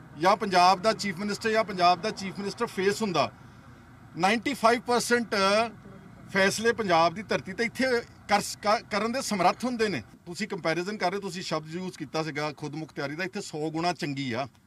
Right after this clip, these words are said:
ਮੈਂ ਉੱਥੇ ਕੰਮ ਕਰਨ ਤੋਂ ਉਪਰੰਤ ਤੁਹਾਨੂੰ ਦੱਸ ਰਿਹਾ ਵਾਂ। ਮੈਂ ਤਾਂ ਸਿਰਫ ਕੇਜਰੀਵਾਲ ਦੇ ਝਾਂਸਿਆਂ 'ਚ ਕਿ ਅਸੀਂ ਭਾਰਤ ਵਿੱਚ ਤਬਦੀਲੀ ਲਿਆਵਾਂਗੇ, ਅਸੀਂ ਇੱਕ ਰਾਮ ਰਾਜ ਟਾਈਪ ਰਾਜ ਦਿਆਂਗੇ, ਦੱਸੋ ਮੈਨੂੰ ਦਿੱਤਾ ਹੈ ਕੁਛ?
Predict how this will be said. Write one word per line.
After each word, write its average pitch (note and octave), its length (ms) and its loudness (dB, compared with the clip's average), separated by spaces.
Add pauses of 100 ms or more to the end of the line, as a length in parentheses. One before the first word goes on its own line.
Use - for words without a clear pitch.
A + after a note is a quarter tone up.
(480)
ਮੈਂ E3 80 2
ਉੱਥੇ F#3+ 180 0
ਕੰਮ F3+ 220 2
ਕਰਨ F#3+ 180 -2
ਤੋਂ A#3 140 -4
ਉਪਰੰਤ F#3 440 2
ਤੁਹਾਨੂੰ G#3 260 0
ਦੱਸ D3+ 240 -2
ਰਿਹਾ A#2+ 120 -4
ਵਾਂ। F2+ 120 -12 (3000)
ਮੈਂ G3 140 2
ਤਾਂ B3 100 4
ਸਿਰਫ A#3+ 240 0
ਕੇਜਰੀਵਾਲ G#3+ 640 0
ਦੇ A3+ 80 0
ਝਾਂਸਿਆਂ G3+ 500 0
'ਚ F#3 60 -16
ਕਿ G#3+ 100 -10 (320)
ਅਸੀਂ G3+ 320 -6 (540)
ਭਾਰਤ F#3 320 4
ਵਿੱਚ A3 160 -6
ਤਬਦੀਲੀ F#3+ 460 -8
ਲਿਆਵਾਂਗੇ, F3+ 580 0 (680)
ਅਸੀਂ G#3+ 200 -2
ਇੱਕ A3 160 -4
ਰਾਮ F#3+ 340 6
ਰਾਜ A3 240 6
ਟਾਈਪ G3+ 260 -2
ਰਾਜ F3 280 4
ਦਿਆਂਗੇ, G3+ 220 -4
ਦੱਸੋ G3 240 -4
ਮੈਨੂੰ A#3+ 180 -4
ਦਿੱਤਾ A3 300 4
ਹੈ G3+ 160 2
ਕੁਛ? A#3+ 240 -8